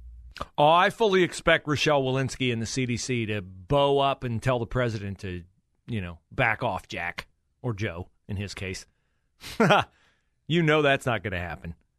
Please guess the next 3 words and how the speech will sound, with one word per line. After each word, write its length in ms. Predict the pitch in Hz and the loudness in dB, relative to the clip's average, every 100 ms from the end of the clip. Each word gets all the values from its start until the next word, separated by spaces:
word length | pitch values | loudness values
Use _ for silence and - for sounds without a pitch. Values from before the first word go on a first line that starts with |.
| _ _ _ _ _ _ _ _ _ _ _ _ 117 | _ _ _ _ _ _ _ _ _ _ _ _ -8
Uh, 240 | 104 95 - _ _ _ _ _ - | -6 -6 -12 _ _ _ _ _ 0
Anthony 360 | 170 190 202 214 | 2 4 2 4
Fauci 560 | 214 285 285 180 220 | 4 4 2 -2 -4